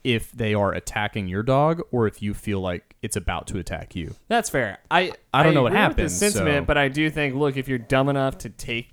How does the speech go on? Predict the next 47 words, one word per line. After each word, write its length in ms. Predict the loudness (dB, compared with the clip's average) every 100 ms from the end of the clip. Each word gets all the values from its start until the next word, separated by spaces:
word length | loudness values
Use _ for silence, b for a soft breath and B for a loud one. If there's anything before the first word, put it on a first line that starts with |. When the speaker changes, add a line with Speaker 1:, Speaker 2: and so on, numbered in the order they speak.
| -6
Speaker 2:
your 160 | -2 0
dog 340 | 2 0 -2
to 140 | -6
a 40 | -4
dog 240 | -2 -2
park 220 | 0 2
Speaker 1:
You're 200 | 4 4
Speaker 2:
in 60 | 4
that 120 | 2
Speaker 1:
accepting 200 | 0 0
Speaker 2:
scenario, 260 | -2 -2 -2
Speaker 1:
responsibility, 500 | -2 -4 -6 -6 -4
yeah. 80 | 2
Speaker 2:
you're 100 | 4
accepting 280 | 4 -2 -4
responsibility, 680 | -4 -2 -2 -2 -2 0 0
therefore 360 | 0 -2 -4
you 140 | -4 -6
don't 360 | -2 -2 -2
get 140 | -8 -8
to 80 |
kick 220 | -8 -8 -8
a 80 |
dog 320 | -4 -2 -2 -4
if 100 | -8
it 80 |
attacks 300 | -8 -8 -6
your 120 | -4 -2
dog 300 | -2 -2 -4
'cause 260 | -6 -6
you're 220 | -6 -4
the 80 | -4
one 200 | -4 -4
that 120 | -6 -8
just 200 | -10 -6
showed 180 | -4
up 240 | -4 -4 -8
and 320 | -10 -10 -14 -20 -20 _ b b b
Speaker 1:
See, 240 | 2 2
here's 220 | 4 4
Speaker 2:
you 80 | 4
Speaker 1:
the 60 | 2
thing. 100 | 2
Speaker 2:
consented 500 | 0 -2 -2 -4 -8
to 100 | -12
this. 320 | -14 -14 -6
Speaker 1:
So, 540 | 4 6 8 6 2